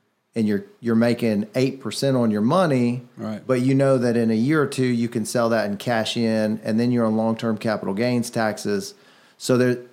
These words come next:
Speaker 1: I, I hate that, we, and I say this because I hate that it, we can't give you guys just direct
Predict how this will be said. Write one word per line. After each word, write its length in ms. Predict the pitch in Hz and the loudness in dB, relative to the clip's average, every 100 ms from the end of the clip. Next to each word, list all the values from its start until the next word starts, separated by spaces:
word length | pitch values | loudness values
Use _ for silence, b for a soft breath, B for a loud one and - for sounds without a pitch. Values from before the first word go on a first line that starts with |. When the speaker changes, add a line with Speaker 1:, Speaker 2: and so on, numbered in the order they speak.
| _ _ - | _ _ -4
Speaker 1:
I, 320 | 127 - 131 - | -4 0 -2 0
I 80 | 117 | 2
hate 280 | 160 190 | 2 2
that, 100 | 147 123 | 0 -2
we, 140 | 127 | -2
and 100 | 139 | -2
I 80 | 135 | 0
say 220 | 127 170 | 0 0
this 260 | 147 123 113 | 2 0 -2
because 220 | - 123 | -4 -2
I 100 | 117 | -2
hate 320 | 117 175 185 | 0 0 0
that 140 | 139 120 | 0 0
it, 220 | 117 - | -2 -4
we 100 | 127 117 | -4 -2
can't 360 | - 165 139 | 0 0 0
give 220 | 123 143 | 0 0
you 120 | 135 123 | 0 2
guys 400 | 123 113 110 104 | 2 2 2 -2
just 300 | 123 113 - | -6 -6 -4
direct 540 | 110 98 117 123 - | -2 2 2 0 -4